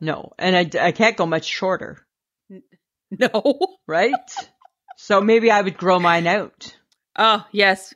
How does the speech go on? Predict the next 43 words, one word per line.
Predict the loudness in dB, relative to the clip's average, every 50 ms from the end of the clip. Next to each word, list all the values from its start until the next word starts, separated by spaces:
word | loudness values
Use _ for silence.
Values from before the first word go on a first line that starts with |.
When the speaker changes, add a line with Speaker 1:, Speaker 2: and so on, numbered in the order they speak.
| _ _ -10
Speaker 2:
Act | -4 0 0 0 0 -2 -4
of | -8 -6
retaliation. | -6 -6 -4 0 0 0 2 2 4 4 4 2 2 0 -2 -2 -2 -2
Speaker 1:
Yeah, | 0 2 2 2 0
take | -2 -4 -4 -4 -4 -2 2
that. | 4 4 4 4 0 -4 -14 -20 -20 _ -20 -16
I'm | -8 -2
growing | 0 2 2 2 2
my | 2 2
hair | 2 2 0
long. | 2 2 2 2 2 2 -2 -4 -8 -14 _ _ _ _ -20 -20 -20 _ _ _ _ _ _ _ _ -20 -20 -20 -20 -20 -20 -20 -20 -18 _ -6
Speaker 2:
Uh, | -2 -2 0 2 2 2 2 2 2 2 0 2
Speaker 1:
Right? | 2 2 0 2
Speaker 2:
okay. | 2 0 0 0 0 -4 -6 -8 _ _ _ _
Speaker 1:
That's | -10 -10 -8 -8
funny. | -8 -2 0
Speaker 2:
I'm | 2 2 2 0 0
just, | -2 -4 -4 -2 -2 -2
I'm | -2 0
just | 0 -2 -2 -2
saying, | -2 -4 -2 -2
I | -2 0
don't | 0 0 0 0
understand | -2 -2 -4 -6 -6 -8 -8 -8 -8
it. | -10 -8 -6
Speaker 1:
I | -6
don't | -6 -6 -6
get | -6 -8 -8 -8
it. | -10 -14 _ _
Makes | -18 -16 -14 -14
no | -14
sense | -12 -12 -12 -12 -12 -14 -16
to | -16 -14
me. | -12 -12 -12 -14 _ _ _ _ _ _ _ _
Speaker 2:
Okay, | 0 0 2 2 2 0 0
so, | -2 0 0 2 2 2 0 -4 -8
okay, | -12 -12 -14 -20 -20 -20 -20 _
Harry | -2 0 2 2 2 2 0
and | -2 -4
Meghan. | -4 -4 -4 -6 -8 -8 -10
Okay. | -10 -10 -10 -12 -14 -16 _ -20 -20 -20 -8 -4
I | 0 0 2 4 4 4 4 2
don't | 0 -4